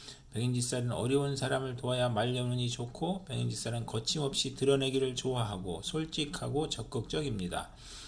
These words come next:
원한을 사는 일이 거의 없습니다. 병인지살은 아기가 없으며 즉흥적 판단이나 시비가 있어도 거의 문제가 되지 않습니다.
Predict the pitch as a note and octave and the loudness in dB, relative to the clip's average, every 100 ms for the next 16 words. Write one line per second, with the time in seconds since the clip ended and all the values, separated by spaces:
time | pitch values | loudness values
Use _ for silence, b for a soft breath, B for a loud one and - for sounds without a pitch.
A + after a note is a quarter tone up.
0 | B - G2+ C3 C3+ C3 B2+ C3 B2 B2 | B -4 0 2 2 0 -2 0 2 2
1 | B2 B2+ B2+ A2 - C#3 G2 D#2+ - - | 2 0 0 0 -2 -2 -2 -2 -6 -6
2 | G#2+ B2 A#2+ - - A2+ - A2 C3+ C#3 | -4 0 0 0 0 0 0 2 2 2
3 | C3 - - C3 F2+ F2+ - - C#3 C3+ | 0 0 0 0 -2 -2 -4 -2 0 2
4 | C3+ - D3+ D3+ C#3+ A2 F2 - - - | 0 -2 -2 0 0 0 -4 -4 -2 -2
5 | C#3+ C#3 C#3 B2 - A#2 B2 A#2 A#2+ A#2 | 0 2 2 2 2 0 0 -2 0 2
6 | A#2+ A2+ A#2+ B2+ C3+ B2+ A#2+ A#2+ F#2 G2+ | 2 0 -2 0 0 0 -2 -2 0 0
7 | - A#2 G2+ E2+ - | 0 -2 -2 -4 -6